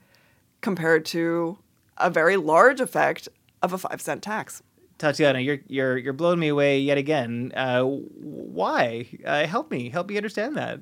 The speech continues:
Speaker 1: So the findings are consistent with a model of loss aversion, meaning that I experience losses more strongly than I do equivalently sized gains. And if the tax feels like a loss,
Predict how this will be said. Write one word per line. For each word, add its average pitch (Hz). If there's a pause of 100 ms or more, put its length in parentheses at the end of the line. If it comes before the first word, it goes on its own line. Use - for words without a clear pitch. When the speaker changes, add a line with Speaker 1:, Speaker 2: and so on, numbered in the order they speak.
(360)
Speaker 1:
So 359
the 370
findings 370
are 240
consistent 254
with 226
a 220
model 175
of 175
loss 214
aversion, 82 (340)
meaning 175
that 170 (340)
I 196
experience 208
losses 202
more 185
strongly 190
than 180
I 160
do 165 (100)
equivalently 170
sized 147
gains. 113 (680)
And 202
if 190
the 180
tax 202 (460)
feels 202
like 170
a 151
loss, 170